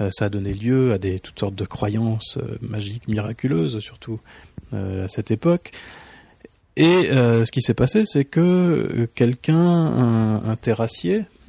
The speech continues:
a, a pris la statuette et l'a emportée chez lui. Le lendemain matin, la statuette avait disparu et elle était revenue à l'endroit où elle avait été trouvée. Quelques jours après,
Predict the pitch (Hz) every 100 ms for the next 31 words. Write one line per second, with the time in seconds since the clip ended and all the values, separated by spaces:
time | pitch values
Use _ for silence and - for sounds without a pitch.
0 | - - - 127 110 107 104 101 - -
1 | - 101 95 98 98 107 113 - - _
2 | - - 117 104 - 113 151 180 - -
3 | - - 143 135 104 113 - 151 - 95
4 | - _ _ 117 113 143 131 117 107 -
5 | 127 185 _ - 127 - - - 110 110
6 | 107 104 104 - 104 113 180 _ _ _
7 | _ _ - 143 - 110 101 - 135 -
8 | _ 107 123 170 131 107 120 180 - -
9 | - - 123 127 123 117 117 107 117 135
10 | 170 - _ _ 131 107 117 131 120 -
11 | 95 - - _ _ _ _ _ - _
12 | _ _ - 107 - 117 110 98 107 -
13 | 147 180